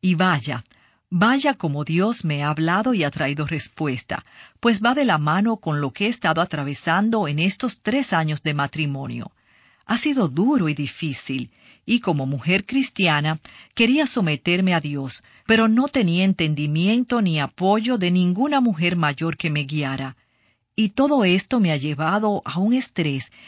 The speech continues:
que casi me lleva al colapso,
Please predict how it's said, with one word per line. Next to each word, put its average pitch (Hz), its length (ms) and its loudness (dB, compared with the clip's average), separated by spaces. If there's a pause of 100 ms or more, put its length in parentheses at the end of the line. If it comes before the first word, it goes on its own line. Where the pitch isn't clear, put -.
(180)
que 190 220 0
casi 277 500 0
me 170 220 2
lleva 165 320 0
al 180 160 -2
colapso, 156 720 -2